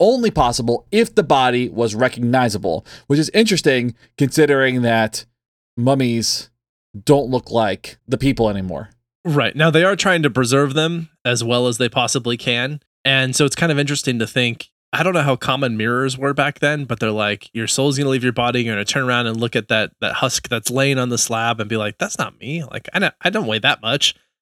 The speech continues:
Speaker 2: And then, you know, go off and search. So they, they want your body to look as much like you as possible. And this is a long process.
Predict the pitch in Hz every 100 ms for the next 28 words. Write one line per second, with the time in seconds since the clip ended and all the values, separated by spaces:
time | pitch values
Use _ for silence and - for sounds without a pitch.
0 | - 120 120 113 113 110 117 113 113 107
1 | 107 131 120 117 123 107 110 - 135 123
2 | 127 139 143 156 135 170 131 127 123 120
3 | 156 131 120 - _ _ _ _ 139 120
4 | 160 160 143 131 120 127 120 110 - 139
5 | 127 117 113 110 _ _ _ _ - 135
6 | 127 117 170 - 254 208 165 175 165 147
7 | 190 113 82